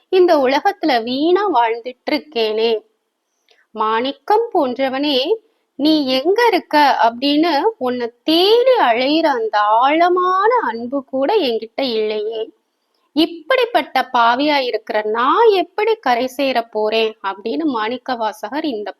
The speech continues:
பாடல்ல பாடியிருப்பாரு. அரிமர்த்தன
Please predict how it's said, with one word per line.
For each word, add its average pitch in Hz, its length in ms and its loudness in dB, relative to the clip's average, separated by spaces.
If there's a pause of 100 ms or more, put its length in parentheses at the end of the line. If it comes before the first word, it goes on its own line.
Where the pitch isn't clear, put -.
பாடல்ல 214 500 -4
பாடியிருப்பாரு. 214 640 -6 (1040)
அரிமர்த்தன 427 560 0